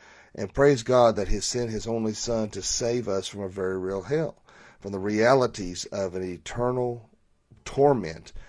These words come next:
that we could spend, and he offered us salvation for all eternity in heaven. Now, with that said,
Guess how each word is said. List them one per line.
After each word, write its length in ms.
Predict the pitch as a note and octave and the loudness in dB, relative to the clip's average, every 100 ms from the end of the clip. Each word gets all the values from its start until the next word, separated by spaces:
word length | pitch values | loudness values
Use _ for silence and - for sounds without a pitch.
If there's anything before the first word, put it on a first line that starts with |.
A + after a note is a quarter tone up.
| - | -14
that 60 | F2 | -6
we 120 | A2 | -4
could 140 | G2+ F#2+ | -4 -8
spend, 260 | - A2 | -4 -4
and 140 | G#2 G2+ | -4 -6
he 200 | G2+ F2+ | -6 -2
offered 320 | G#2+ G#2+ G#2 | -2 -2 -2
us 200 | G#2 - | -2 -4
salvation 880 | - G2+ G2 G#2 A2+ C3 - F2+ E2+ - - _ | -2 0 0 0 0 0 0 -2 -4 -18 -20 _
for 260 | - G#2+ | -6 -2
all 180 | G2 A2 | 2 2
eternity 640 | G#2 - A#2+ A#2+ G#2 G#2 - | 0 0 0 0 -4 -6 -6
in 160 | G#2 | -8
heaven. 400 | F#2 D#3 D3+ - - - - - - | 0 0 0 -4 -14 -20 -20 -20 -8
Now, 260 | B2+ C3+ B2+ | 2 4 4
with 180 | C3 | 4
that 160 | B2+ A2+ | 2 2
said, 500 | - F3 D#3+ G#2+ F2+ | 2 6 6 4 0